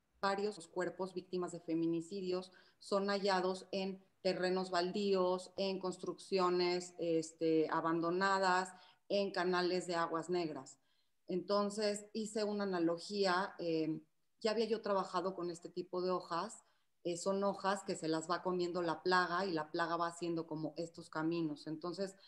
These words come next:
es una analogía entre esta plaga que se está comiendo a la hoja, que se está comiendo a la naturaleza, y cómo el, el hombre y cómo, eh, pues, la impunidad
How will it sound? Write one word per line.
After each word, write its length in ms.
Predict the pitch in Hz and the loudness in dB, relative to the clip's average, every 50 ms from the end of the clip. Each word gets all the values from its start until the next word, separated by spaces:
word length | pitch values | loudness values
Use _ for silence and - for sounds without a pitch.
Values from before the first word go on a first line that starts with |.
| - - _ _ | -20 -20 _ _
es 160 | - 196 190 196 | -6 -4 -4 -2
una 160 | 202 196 185 | 0 0 2
analogía 640 | 185 185 175 165 170 170 - - 180 185 185 175 | 2 2 2 2 2 0 -2 -2 -2 0 2 2
entre 340 | 180 185 180 - 180 170 - - | 0 0 -2 -2 -4 -2 -2 -2
esta 340 | 180 180 - - 175 175 - | -2 -2 -2 -4 -4 -2 0
plaga 380 | 196 190 190 185 180 190 185 | 0 2 2 2 2 0 0
que 100 | 185 175 | -2 -4
se 100 | 165 165 | -8 -10
está 220 | 160 - 180 170 - | -8 -6 -6 -4 -4
comiendo 400 | 175 180 175 170 170 175 165 175 | -2 -2 0 0 0 2 2 2
a 60 | 170 | 2
la 200 | 170 165 165 180 | 4 4 4 4
hoja, 360 | 180 175 180 - 175 165 165 | 2 0 0 0 -2 0 0
que 80 | - 156 | -2 -8
se 80 | - 151 | -10 -10
está 180 | - - 160 | -10 -10 -6
comiendo 320 | - 165 170 170 165 160 165 | -4 -2 -2 0 0 0 0
a 40 | |
la 100 | 160 160 | 0 0
naturaleza, 840 | 160 160 156 156 165 165 156 156 160 170 180 180 180 - 180 175 - - - - - - _ - | 2 0 0 0 -2 0 0 2 2 2 0 0 -2 -2 -4 -4 -4 -8 -20 -20 -20 -20 _ -8
y 120 | 185 180 - | -8 -8 -4
cómo 540 | - - 202 196 196 190 185 185 185 - - | 0 2 4 4 4 4 4 4 4 2 2
el, 300 | 175 170 165 160 156 - - | 0 2 4 4 2 2 2
el 180 | 160 160 165 | 2 2 4
hombre 360 | 185 185 190 190 185 175 180 180 | 4 4 4 2 2 2 0 0
y 140 | 175 175 | -2 -2
cómo, 540 | - 175 170 175 175 180 180 180 170 170 - - _ _ _ _ _ | -4 -6 -4 -2 0 0 2 2 0 -2 -4 -12 _ _ _ _ _
eh, 440 | 151 160 160 160 160 156 156 147 - - | 0 2 4 4 4 2 0 -2 -2 -2
pues, 120 | 170 160 | -2 -2
la 100 | 156 160 | 0 0
impunidad 720 | 165 160 160 165 165 160 165 165 165 165 170 175 175 170 | 0 0 0 0 0 2 4 4 4 6 6 6 4 4